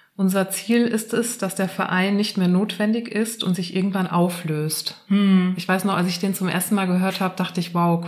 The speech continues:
Speaker 1: cool." Das ist, also fand ich einen richtig guten Satz, weil der sehr, sehr inklusiv gedacht ist.
Speaker 2: Mhm.
Speaker 1: Also, dass sich praktisch, äh,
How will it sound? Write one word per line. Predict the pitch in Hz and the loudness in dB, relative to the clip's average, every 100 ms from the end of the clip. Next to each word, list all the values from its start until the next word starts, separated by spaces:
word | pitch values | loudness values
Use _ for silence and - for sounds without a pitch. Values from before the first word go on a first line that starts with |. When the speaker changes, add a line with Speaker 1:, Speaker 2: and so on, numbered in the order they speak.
| 185 | 0
Speaker 1:
cool." | 170 156 156 | 2 2 -2
Das | 170 | -6
ist, | - 170 - - | -6 -8 -10 -6
also | 170 170 | -2 0
fand | 185 180 | 2 2
ich | |
einen | 175 | 2
richtig | 202 208 - | -2 -6 -6
guten | 202 214 | 2 2
Satz, | 208 220 - | 4 0 -2
weil | 185 180 | -2 2
der | 180 | 2
sehr, | 175 180 180 185 185 - - - - - _ _ _ | 2 2 2 2 -2 -8 -20 -20 -20 -20 _ _ _
sehr | - 180 180 185 - | -4 2 2 2 2
inklusiv | 190 - 185 190 254 247 | 0 2 2 4 2 2
gedacht | 226 214 226 - | -2 0 -2 -2
ist. | 262 269 - | -6 -4 2
Speaker 2:
Mhm. | 190 | 4
Speaker 1:
Also, | 190 185 | 6 6
dass | 180 180 - - - - - - - _ _ | 4 -2 -4 -12 -16 -20 -20 -20 -20 _ _
sich | - 196 - - | -6 -4 -4 -6
praktisch, | - 170 - 185 - - - - | -6 -6 -4 -4 0 -2 -4 -10
äh, | - | -12